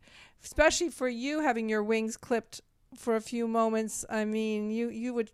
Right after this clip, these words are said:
travel the world so frequently. It must be quite the adjustment to have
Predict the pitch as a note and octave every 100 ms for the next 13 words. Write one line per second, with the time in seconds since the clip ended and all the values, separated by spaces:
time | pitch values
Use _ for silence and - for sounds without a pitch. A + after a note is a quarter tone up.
0 | - B3+ A#3+ A3+ G#3+ G3+ G3+ A3+ B3+ A#3+
1 | - - A#3 G#3+ G3+ G3 - - - C#4
2 | D#4+ B3+ G3+ F#3+ G3+ F#3+ F#3+ - - -
3 | - A3+ A#3 B3 B3 A3+ - B3 B3 -
4 | G#3+ G#3+ A#3 - - G3 G3 - A3 G3
5 | F#3+ F#3 - G#3 G3